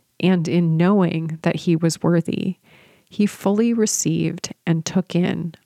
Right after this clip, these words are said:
all of the love that we poured into him during his life and during the days leading up to his death. Death and dying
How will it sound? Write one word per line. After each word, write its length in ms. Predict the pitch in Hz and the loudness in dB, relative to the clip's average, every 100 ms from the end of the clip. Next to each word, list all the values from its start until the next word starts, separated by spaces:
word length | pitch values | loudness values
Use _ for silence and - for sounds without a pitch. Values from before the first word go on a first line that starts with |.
| _ | _
all 280 | - 185 202 | -4 0 2
of 140 | 208 - | 2 -2
the 100 | 170 | -2
love 480 | 147 - 170 - _ | 0 -2 -6 -10 _
that 160 | 175 175 | -2 0
we 100 | 165 | -2
poured 440 | - 170 175 170 | 0 0 2 0
into 320 | 180 160 165 165 | -2 -2 0 -2
him 420 | 143 170 165 165 _ - - - _ | 0 0 -2 -6 _ -20 -20 -20 _
during 300 | 185 180 165 | 0 0 0
his 200 | 156 156 | -2 -2
life 640 | 170 175 170 190 - - _ | -2 2 2 0 -4 -18 _
and 140 | - 156 | -2 2
during 260 | 170 160 | 2 2
the 80 | 156 | 0
days 400 | - 160 165 160 | 0 0 2 0
leading 360 | - 160 165 - | 0 0 0 -2
up 180 | - - | -4 0
to 80 | 156 | 0
his 240 | 156 - | 2 0
death. 480 | - - 175 - - _ _ _ _ _ _ _ | -2 -2 -6 -10 -20 _ _ _ _ _ _ _
Death 220 | 214 220 | -2 -2
and 180 | 277 262 | -2 -2
dying 680 | 175 170 170 165 165 175 | 0 2 2 2 0 -4